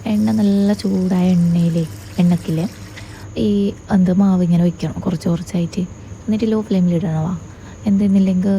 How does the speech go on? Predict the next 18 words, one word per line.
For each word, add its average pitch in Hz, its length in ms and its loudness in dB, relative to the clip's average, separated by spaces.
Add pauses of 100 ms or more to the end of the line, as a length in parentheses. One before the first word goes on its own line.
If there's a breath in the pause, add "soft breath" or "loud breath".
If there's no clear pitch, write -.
ഇല്ലെങ്കിൽ 180 300 0
ഉള്ളു 185 260 2
നല്ലോണം 175 380 2
വെന്തിട്ട് 175 560 0
കിട്ടാലല്ലേ. 165 460 -2 (260)
So - 120 -6 (1000 loud breath)
അപ്പോൾ 214 340 -4 (140)
നമ്മളെ 214 580 2 (600)
ഫൈനൽ 214 580 2
ലുക്ക്, 202 340 -4 (300)
അതായത് 190 400 0 (160)
എണ്ണൻ്റെ 196 360 4
അപ്പത്തിൻ്റെ 196 440 -2 (540 loud breath)
ഫൈനൽ 214 320 6
ലുക്കാണ് 185 420 0
ഇപ്പം 190 260 -2
കണ്ടത്. 190 320 2 (800 loud breath)
എന്നിട്ട് 226 320 -2